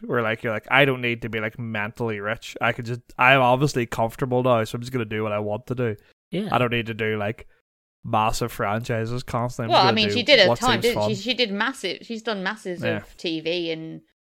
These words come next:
Speaker 3: like,
Speaker 1: Yeah, yeah,
Speaker 3: Peep
Speaker 1: yeah.
Speaker 3: Show and everything. So.
Speaker 2: Oh, yeah.
Speaker 1: But that's what I mean, like, she could
Speaker 3: Yeah.
Speaker 1: probably realistically live off Peep Show residuals forever. <laughs>
Speaker 2: Yeah.
Speaker 1: Like, realistically.
Speaker 2: She clearly, like,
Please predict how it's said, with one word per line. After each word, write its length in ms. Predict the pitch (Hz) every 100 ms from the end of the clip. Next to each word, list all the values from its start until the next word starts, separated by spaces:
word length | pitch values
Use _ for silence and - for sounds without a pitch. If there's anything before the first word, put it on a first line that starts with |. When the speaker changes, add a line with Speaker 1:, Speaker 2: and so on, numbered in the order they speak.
| _ -
Speaker 3:
like, 200 | 160 -
Speaker 1:
Yeah, 180 | 170 190
yeah, 160 | 131
Speaker 3:
Peep 60 | 120
Speaker 1:
yeah. 60 | 135
Speaker 3:
Show 240 | - 160
and 100 | 156
everything. 540 | 147 156 151 147 160 160 - -
So. 60 |
Speaker 2:
Oh, 40 | 156 151 170
yeah. 60 | 156
Speaker 1:
But 80 |
that's 120 | 190 175
what 120 | 143
I 20 | 143
mean, 40 |
like, 260 | 147 127 131
she 140 | 170
could 120 | 190
Speaker 3:
Yeah. 60 | 156
Speaker 1:
probably 200 | 160 135
realistically 520 | 120 110 113 123 110
live 220 | 107 110
off 220 | 123 127 -
Peep 200 | 120 -
Show 300 | 120 113 -
residuals 600 | 117 113 120 113 107 104
forever. 500 | - 98 104 123 - -
<laughs> 20 | - - - 240
Speaker 2:
Yeah. 200 | 151 185
Speaker 1:
Like, 140 | 143
realistically. 580 | 165 151 131 131 165 151
Speaker 2:
She 20 |
clearly, 300 | 175 202 208
like, 240 | 156 -